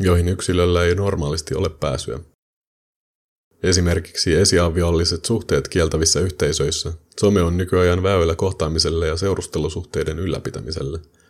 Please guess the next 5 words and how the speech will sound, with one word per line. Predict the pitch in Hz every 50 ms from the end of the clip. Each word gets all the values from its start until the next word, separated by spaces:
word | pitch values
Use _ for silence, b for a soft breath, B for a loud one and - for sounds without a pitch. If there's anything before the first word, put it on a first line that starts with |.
| b b _
salaa | - - 101 90 78 69 71 85
vanhemmilta | 95 98 98 92 90 90 90 90 - -
ja | 85 87
muilta | 92 95 87 73 71 80 76
valvojilta. | 82 82 76 73 62 50 50 52 58 - - -